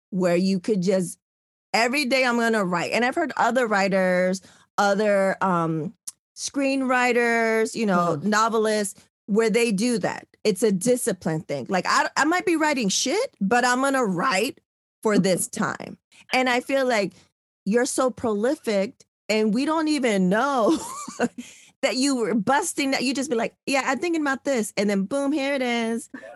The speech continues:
Speaker 1: And then,
Speaker 2: <laughs>
Speaker 1: "Oh, by the way, this is also coming out." We're like, "What?"
Speaker 2: <laughs> Yeah. I mean, I, I, I, yeah, I, I just, I mean, I used to write a lot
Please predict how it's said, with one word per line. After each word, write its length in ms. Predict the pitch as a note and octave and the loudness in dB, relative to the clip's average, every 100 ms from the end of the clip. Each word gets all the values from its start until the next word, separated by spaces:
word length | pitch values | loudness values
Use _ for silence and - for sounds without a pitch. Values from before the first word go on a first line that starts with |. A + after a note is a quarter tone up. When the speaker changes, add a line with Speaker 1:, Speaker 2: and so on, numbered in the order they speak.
| - | -4
Speaker 1:
And 160 | B3 | 0
then, 140 | B3 A#3 | 2 2
Speaker 2:
<laughs> 40 | - | 2
Speaker 1:
"Oh, 160 | D4+ | 2
by 200 | B3 C#4 | 2 0
the 100 | D4 | 2
way, 140 | D4 C#4+ | 0 0
this 220 | A3 C#4+ | -2 -4
is 120 | C#4 | -2
also 300 | D4 D4+ D4 | 0 0 -2
coming 380 | C4+ D4+ B3+ B3+ | -4 -2 -2 -2
out." 140 | A#3+ A3+ | -2 -2
We're 100 | C4+ | -2
like, 200 | C#4 B3+ | -2 -2
"What?" 1000 | F#3+ - G#4 A#4+ F5 G#5 A5+ A5+ - - - | -4 -4 -2 -2 0 0 -2 -4 -10 -6 -2
Speaker 2:
<laughs> 80 | B4 - - - - - - _ - - - - - - - | -2 -2 -10 -6 -8 -8 -20 _ -20 -10 -6 -4 -6 -8 2
Yeah. 300 | A3+ A#3+ B3 | 6 6 6
I 120 | B3 | 6
mean, 180 | B3+ C#4 | 6 6
I, 220 | C#4 C#4 - | 4 2 2
I, 380 | B3 C4+ C#4+ - _ | 2 4 2 -6 _
I, 220 | A#3 B3 G3 _ _ | 0 0 -2 _ _
yeah, 600 | A3 G3 G3 F#3 F3+ F#3 G3+ - | 4 6 6 4 2 -2 -8 0
I, 360 | G#3 - C#3+ | 2 2 2
I 80 | B3 C4+ | 4 4
just, 160 | E4 | 4
I 180 | - C#4 | 4 6
mean, 340 | C#4+ C#4+ C4+ - | 6 4 2 2
I 120 | A#3+ | 4
used 240 | C4+ C#4+ - | 4 0 0
to 80 | |
write 260 | B3+ A#3+ A#3+ | 4 4 4
a 60 | G#3+ | 4
lot 340 | G#3 G#3+ G3 | 6 6 4